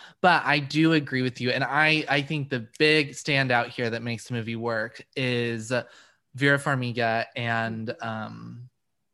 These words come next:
Speaker 1: mm, Isabel Fuhrman.
Speaker 2: Fuhrman.
Speaker 1: I think that they nail it. They are so
Speaker 2: Yeah.
Speaker 1: good. I literally Googled Isabel Fuhrman 'cause I was like,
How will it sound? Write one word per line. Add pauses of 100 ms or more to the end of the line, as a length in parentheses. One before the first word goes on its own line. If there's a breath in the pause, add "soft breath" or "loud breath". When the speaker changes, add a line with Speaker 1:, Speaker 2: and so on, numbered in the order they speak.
(120)
Speaker 1:
mm,
Isabel (220)
Fuhrman. (180 loud breath)
Speaker 2:
Fuhrman.
Speaker 1:
I
think
that
they (400 soft breath)
nail
it.
They
are
so
Speaker 2:
Yeah.
Speaker 1:
good. (300 loud breath)
I
literally (180)
Googled
Isabel
Fuhrman
'cause
I
was
like,